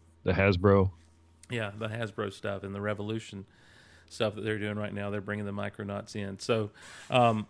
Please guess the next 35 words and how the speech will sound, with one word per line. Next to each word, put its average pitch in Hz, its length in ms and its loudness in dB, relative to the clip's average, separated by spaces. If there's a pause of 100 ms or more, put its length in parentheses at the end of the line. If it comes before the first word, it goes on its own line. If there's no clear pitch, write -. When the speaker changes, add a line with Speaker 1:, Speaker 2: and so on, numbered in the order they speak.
Speaker 2:
<clears throat> 160 540 0
but 143 140 4
yeah, 143 340 8
I 151 40 6
thought 156 200 2
the 131 60 -2
same 131 260 4
thing, 135 320 4
man, 113 200 2
'cause 113 180 0
that's 131 240 2
where 135 160 4
the 113 60 0
Micronauts 117 600 2
were 113 180 4
in 110 80 2
the 107 60 0
Marvel 120 300 4
Universe. 107 560 -2 (460)
But - 60 -4
there 135 100 8
was 143 180 6
also, 185 320 6
remember 175 280 6
Psycho 143 500 2
Man? 180 300 4
Do 156 60 -2
you 135 120 4
ever 139 120 4
remember 143 360 2
a - 20 0
guy 135 160 2
named 123 160 0
Psycho 127 380 0
Man 147 320 -4